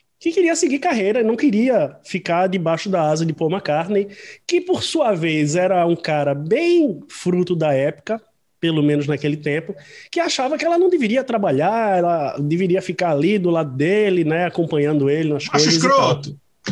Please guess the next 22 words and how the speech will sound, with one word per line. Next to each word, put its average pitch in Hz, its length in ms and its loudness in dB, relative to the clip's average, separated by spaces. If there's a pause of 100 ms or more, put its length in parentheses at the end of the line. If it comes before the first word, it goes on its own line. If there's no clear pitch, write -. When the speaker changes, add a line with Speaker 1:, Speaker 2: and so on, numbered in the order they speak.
(340)
Speaker 1:
Pois 339 200 -6
é, 294 400 4 (260)
Speaker 2:
<laughs> - 220 -10
Speaker 1:
né? 214 320 -2 (280)
Então, 190 380 0
assim, 185 400 0 (140)
é, 226 380 2
a 196 100 2
letra, 240 480 2
se 226 100 -2
você 196 240 -2
pegar, 185 460 0
é - 20 0
Paul 233 380 0
desabafando 247 720 0
sobre 233 240 -2
a 220 40 -2
solidão, 220 680 0 (340)
né? 180 240 2
Porque 196 320 -6
a 185 80 2
menina, 185 460 2